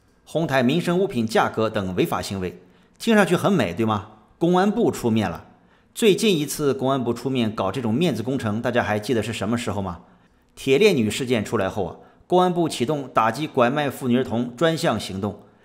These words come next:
他们每次话说得很好听，他们仿佛是第一次听说中国还有这么猖獗拐卖妇女儿童的，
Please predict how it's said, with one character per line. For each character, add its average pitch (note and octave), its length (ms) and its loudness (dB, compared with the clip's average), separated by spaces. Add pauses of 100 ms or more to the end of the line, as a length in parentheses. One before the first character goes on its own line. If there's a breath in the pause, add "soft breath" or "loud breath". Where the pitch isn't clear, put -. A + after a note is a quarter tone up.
(140 loud breath)
他 E3+ 100 -2
们 E3+ 120 4
每 A#2 140 2
次 B2 220 0
话 B2 280 0
说 C3 120 -4
得 G#2+ 80 -4
很 C#3+ 280 -4
好 F2+ 200 -8
听， F2 280 -12 (380 soft breath)
他 D#3+ 80 -4
们 F3+ 100 4
仿 A#2+ 220 0
佛 D3 80 -4
是 C#3+ 160 -6
第 A3 180 -4
一 B3 80 0
次 F3 120 0
听 D3 160 -4
说 C#3+ 420 -4
中 F3 180 2
国 C#3+ 100 2
还 A#2 140 -2
有 A#2 200 2
这 F3+ 160 0
么 C#3+ 120 -2
猖 F3 300 0
獗 A#2+ 240 2
拐 A2+ 180 2
卖 A#2+ 220 0
妇 C3+ 200 -2
女 G2+ 60 0
儿 G#2 140 0
童 F#2+ 160 -6
的， G2 200 -6